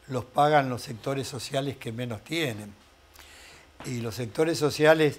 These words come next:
de menores ingresos, por eso son sectores sociales de menores ingresos, porque son las víctimas de una organización social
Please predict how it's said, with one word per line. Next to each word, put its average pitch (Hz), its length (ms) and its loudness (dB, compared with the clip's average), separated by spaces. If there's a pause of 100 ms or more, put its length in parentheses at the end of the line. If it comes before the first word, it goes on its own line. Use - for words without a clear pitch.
(440)
de 135 120 -4
menores 143 460 -2
ingresos, 147 680 -2 (240)
por 170 140 4
eso 127 260 0
son 123 300 -4
sectores 117 420 -6
sociales 123 320 -6
de 110 100 -6
menores 117 380 -8
ingresos, 113 380 -12 (600)
porque 131 160 -6
son 196 180 0
las 127 200 2
víctimas 123 680 -2 (440)
de 135 160 -2
una 175 220 2
organización 131 760 0
social 160 540 -2